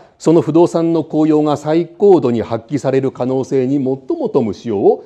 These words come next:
前提として把握される価格を標準として形成されるが、え、これを最有効仕様の原則という」。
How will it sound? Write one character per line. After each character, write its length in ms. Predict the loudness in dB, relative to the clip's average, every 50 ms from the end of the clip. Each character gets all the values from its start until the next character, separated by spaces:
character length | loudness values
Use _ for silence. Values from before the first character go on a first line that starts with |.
| -18 _ -6
前 180 | -4 -2 -2 -2
提 160 | -4 -4 -4
と 140 | -4 -4 -4
し 40 |
て 80 | -4 -4
把 260 | -2 -2 0 0 0
握 100 | -2 -4
さ 140 | -8 -6 0
れ 80 | 2 2
る 160 | 2 2 0 -6 -18 -16 -12
価 140 | -10 -6 -4
格 320 | -6 -6 -4 0 2 2
を 100 | 2 0
標 240 | 0 -2 -2 -2 -2
準 160 | -4 -4 -6
と 120 | -6 -6
し 40 | -6
て 80 | -6 -6
形 180 | -4 -2 -2 -2
成 120 | -2 -4
さ 120 | -6 -6 -6
れ 60 | -6
る 120 | -6 -6
が、 180 | -8 -10 -10 -12 -14 _ _ _ _ _ _ _ -8
え、 60 | -4
こ 120 | 0 2
れ 60 | 4
を 100 | 4 2
最 260 | 2 0 -4 -4 -4 -2
有 120 | -4 -4
効 180 | -4 -4 -4 -4
仕 160 | -4 -4 -2
様 100 | 0 0
の 140 | 0 0 -2
原 200 | -2 -4 -4 -4
則 180 | -4 -6 -8 -8
と 100 | -8 -8
い 100 | -8 -10
う」。 180 | -14 -16 -18